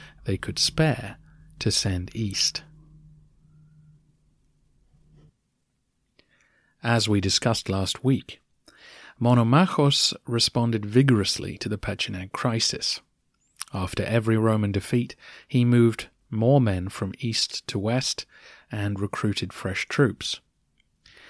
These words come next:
Despite the poor performance of the imperial armies, they did eventually wear the Pechenegs down. The nomads knew that if they kept fighting, superior Roman numbers would one day prevail.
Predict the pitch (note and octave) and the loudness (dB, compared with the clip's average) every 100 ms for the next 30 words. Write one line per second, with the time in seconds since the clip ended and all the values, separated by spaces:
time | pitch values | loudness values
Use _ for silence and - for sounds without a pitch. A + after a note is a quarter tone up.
0 | - - A#2 - D3 B2+ B2 G2+ - C#3+ | -14 -4 0 4 2 2 -2 -4 2 2
1 | B2 A2 - D#3+ F3 G2 - G2 - G2 | 2 0 2 4 4 2 -2 -6 -4 -4
2 | F#2 - A2+ G#2 F#2+ A#2 C#3 A#2 G2+ - | -2 0 0 0 -2 2 2 2 0 -4
3 | - - - - _ - G#2+ A#2+ C#3+ C3+ | -10 -20 -20 -20 _ -4 0 2 2 4
4 | C#3 D3+ - F#2+ F2+ G2 G2 G2 G2 - | 4 4 0 -2 -2 -2 -2 -2 -4 -6
5 | - - - F#2 F2 - G#2+ G#2+ F#2+ - | -6 -6 -6 -8 -10 -6 -4 -4 -6 -10
6 | - _ _ _ _ _ _ _ _ - | -20 _ _ _ _ _ _ _ _ -4
7 | G#2 A#2 C3 B2 A2+ G#2 - A#2+ E3 F#2 | 0 4 4 4 2 -2 0 4 4 2
8 | F2 G2+ - - C#3 C#3+ - - - - | -2 -8 -10 -4 0 0 0 -10 -14 -6
9 | G#2 - A2+ - - D#3 C#3+ B2+ G#2 - | -4 -2 -4 -6 2 4 4 2 -2 -6
10 | - - - - - A#2 - C3 B2 B2 | -18 -20 -18 -6 -2 0 2 2 4 4
11 | A2+ G#2+ G#2+ G#2 G2+ F#2+ F#2+ F#2+ - G2+ | 4 2 0 -2 -2 -4 -4 -6 -6 -8
12 | - G2+ G2 F#2 F2+ G2 - G2+ - G2+ | -8 -8 -8 -8 -8 -10 -10 -10 -6 -6
13 | F#2+ - | -8 -14